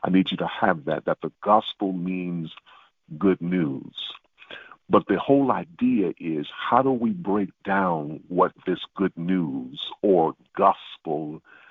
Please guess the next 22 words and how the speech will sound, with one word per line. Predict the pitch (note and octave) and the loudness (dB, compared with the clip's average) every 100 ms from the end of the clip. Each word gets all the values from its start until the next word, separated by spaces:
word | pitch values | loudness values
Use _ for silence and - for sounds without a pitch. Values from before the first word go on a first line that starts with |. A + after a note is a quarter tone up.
| _ _ | _ _
actually | - G2+ - G#2 E2 D2+ D#2 - _ A#2 | -2 -2 -4 -2 -2 -2 -6 -14 _ -8
is? | F#2+ C#2 G1+ G1+ G1+ _ _ _ _ _ - _ - - | -4 -4 -6 -12 -20 _ _ _ _ _ -20 _ -14 -8
And | F#2 F#2 | -2 2
last | G#2+ C3+ - | 4 2 -2
week, | G#2+ F#2 F2+ - | 0 2 0 -2
I | E2+ E2+ D#2 - - | -2 -2 -6 -6 4
shared | B2 E2+ | 6 6
with | F2+ - | 0 -4
you | F#2+ F2 | -2 0
all | E2 E2+ - - _ _ - | 2 0 -4 -10 _ _ -14
how | - F#2+ F2+ - - | -2 0 0 -2 -4
to, | F#2 E2 D2+ | 0 2 0
um, | C#2+ D2 D2 | -2 -8 4
break | F#2+ E2+ - | 4 4 2
down | F#2+ G2 G2 F#2 | 4 6 4 0
the | D#2 - | -8 0
gospel, | G2+ - - - C2+ E2 | 0 0 -6 -6 -6 -2
and | E2 | -2
that | D#2+ | -2
it's | - | -2
not | F#2+ F#2 E2+ _ | 0 2 2 _
just | - G#2 G#2 - - - | -4 0 0 0 -18 -18